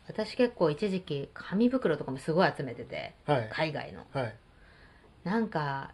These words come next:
Speaker 1: 日本の別にそのデパートの紙袋とかそんなときめかないんですけど、
Speaker 2: ほう。
Speaker 1: そんなに私昔の伊勢丹のあのチェックとか、
Speaker 2: はい。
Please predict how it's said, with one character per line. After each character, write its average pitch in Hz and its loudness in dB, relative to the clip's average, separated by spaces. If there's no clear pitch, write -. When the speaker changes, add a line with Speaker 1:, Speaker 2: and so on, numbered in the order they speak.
Speaker 1:
日 214 4
本 381 4
の 370 2
別 339 2
に 311 -6
そ 285 -4
の 262 2
デ 202 2
パ 294 2
ー 262 2
ト 175 0
の 143 -4
紙 160 -2
袋 170 -4
と - -10
か - -10
そ - -6
ん 175 0
な 170 -2
と 165 -4
き 175 -4
め 170 -2
か 175 -4
な 175 -2
い - -8
ん - -12
で - -10
す - -18
け - -8
ど、 113 -6
Speaker 2:
ほ 135 4
う。 110 -16
Speaker 1:
そ 311 2
ん 415 4
な 427 6
に 381 2
私 330 2
昔 254 2
の 254 8
伊 240 4
勢 233 4
丹 226 4
の 214 -2
あ 208 -2
の 202 -2
チ 208 -6
ェ - -8
ッ - -16
ク - -4
と 127 -6
か、 98 -8
Speaker 2:
は 143 4
い。 104 -4